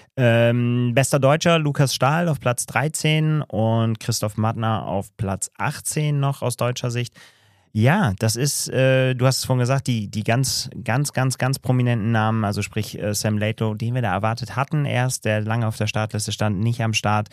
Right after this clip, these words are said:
Ähm, auch der wird sich ein Rennen noch suchen müssen,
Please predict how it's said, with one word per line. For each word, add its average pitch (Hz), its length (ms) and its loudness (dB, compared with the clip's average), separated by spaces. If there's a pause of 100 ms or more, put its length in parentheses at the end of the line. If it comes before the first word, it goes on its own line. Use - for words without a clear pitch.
(480)
Ähm, 101 420 0
auch 110 200 0
der 131 400 0 (240)
wird 110 300 0
sich 107 380 -2
ein 110 260 0
Rennen 107 300 0
noch 107 140 0
suchen 104 280 0
müssen, 98 380 -6